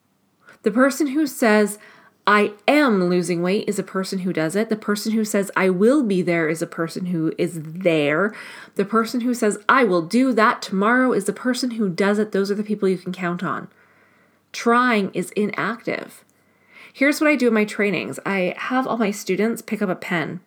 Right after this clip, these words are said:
and hold out their hand with a pen in it, and I say, "Try to drop the pen." And you guys, if you're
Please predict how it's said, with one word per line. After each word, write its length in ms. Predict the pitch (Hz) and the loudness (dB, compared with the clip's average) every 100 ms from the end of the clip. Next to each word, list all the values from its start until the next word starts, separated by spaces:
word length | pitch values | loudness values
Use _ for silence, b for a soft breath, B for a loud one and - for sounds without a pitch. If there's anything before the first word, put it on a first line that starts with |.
| _ _ _ _ | _ _ _ _
and 120 | - 175 | -8 -2
hold 260 | 196 214 | 2 4
out 320 | 214 190 - 190 | 4 2 -4 -6
their 160 | 196 | -4
hand 320 | 180 220 240 180 | -2 -2 -2 -2
with 100 | 180 | -4
a 40 | |
pen 280 | - 247 262 | -4 -2 0
in 100 | 202 | 0
it, 100 | - | 0
and 80 | 196 | 0
I 100 | 196 | -2
say, 380 | 196 220 196 190 B B B B | -2 0 0 -2 B B B B
"Try 960 | - - - 254 277 262 156 - 233 294 b b b b _ - | -10 -8 2 4 6 6 4 0 -2 -4 b b b b _ -8
to 80 | 214 | 2
drop 240 | 208 185 | 2 2
the 80 | 196 | 0
pen." 340 | 254 240 175 B B B | 2 4 2 B B B
And 180 | 220 226 | 2 4
you 80 | 285 | 4
guys, 240 | 277 247 | 4 2
if 160 | - 226 | 0 2
you're 300 | 208 180 175 | 2 4 2